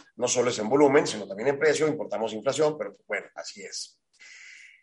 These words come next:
El aumento en las ventas y en las importaciones pareciera ir en la dirección opuesta al comportamiento del igae de junio, que cayó punto tres. Sin embargo, el igae,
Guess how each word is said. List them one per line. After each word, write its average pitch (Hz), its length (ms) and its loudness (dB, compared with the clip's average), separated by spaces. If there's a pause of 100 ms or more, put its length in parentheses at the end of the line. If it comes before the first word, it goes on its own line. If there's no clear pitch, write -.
(340)
El 165 120 10
aumento 233 360 12
en 220 60 12
las 196 220 12
ventas 226 360 12
y 165 40 4
en 156 60 8
las 147 100 6
importaciones 170 640 8
pareciera 175 560 10
ir 196 80 6
en 190 80 10
la 170 40 10
dirección 156 340 6
opuesta 175 340 8
al - 80 4
comportamiento 139 640 2
del 139 180 6
igae 156 400 10
de 151 80 10
junio, 156 340 6
que 139 140 -2
cayó 127 300 0
punto 135 260 -2
tres. 170 240 0
Sin 131 140 -4
embargo, 170 400 8
el 208 80 4
igae, 151 480 8